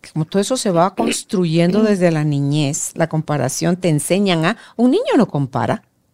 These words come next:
Speaker 1: un niño vive siendo libre y aceptando lo que sea que está sucediendo. Entonces, pensaba en Leti y en mí.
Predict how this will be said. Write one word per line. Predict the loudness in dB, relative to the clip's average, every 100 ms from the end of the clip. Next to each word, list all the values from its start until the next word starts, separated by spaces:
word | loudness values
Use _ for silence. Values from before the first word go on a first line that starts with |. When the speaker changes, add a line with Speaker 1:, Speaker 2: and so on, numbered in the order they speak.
| _
Speaker 1:
un | 2 4
niño | 4 2
vive | 2 2 2
siendo | 0 0 2 0
libre | 0 0 2 2
y | 4
aceptando | 2 -2 -4 -2 2 2
lo | 0
que | -2
sea | -2
que | -2
está | -4 -4
sucediendo. | -4 -6 -6 -8 -10 -16 -18 -20 -20 -20 -20 -20 _ 0
Entonces, | 2 4 2 2 2 0 -2 -10 _ _ _
pensaba | -2 -2 0 -2 -2 -10 _ _
en | -4 -2 2
Leti | 0 0 -2
y | -2
en | -2 -2
mí. | -4